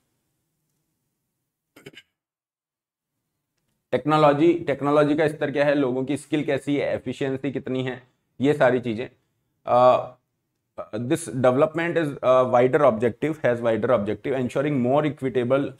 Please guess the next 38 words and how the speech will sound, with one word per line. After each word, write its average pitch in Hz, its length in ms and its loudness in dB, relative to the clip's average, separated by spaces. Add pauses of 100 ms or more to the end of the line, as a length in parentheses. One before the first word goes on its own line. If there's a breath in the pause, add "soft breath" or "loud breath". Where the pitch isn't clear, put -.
(100)
income 120 380 -4
distribution, 113 600 -6 (120)
greater 117 320 0
employment 120 640 0
and 131 140 -4 (100)
poverty 104 420 -2
alleviation। 92 460 -10 (540 soft breath)
इकोनॉमिक 156 460 0
डेवलपमेंट 147 460 0
में 156 80 -2
हम 151 140 -2
क्या 147 160 2
कर 131 140 0
रहे 151 140 -4
हैं, 135 100 -2
गरीबी 131 380 2
को 143 140 0
हटाने 120 360 2
की 135 100 -2
बात 123 280 2
कर 120 100 0
रहे 120 120 -4
हैं, - 80 -12
इनइक्वालिटी 139 600 0
जो 123 160 0
है 127 160 0
गरीब 123 340 0
और 120 100 2
अमीर 113 240 0
के 123 100 -2
बीच 110 200 -4
की 123 100 -6
खाई 107 280 -2
है 110 160 -2
वो 113 200 -2
कम 117 180 0
होनी 110 260 -2
चाहिए, 110 340 -6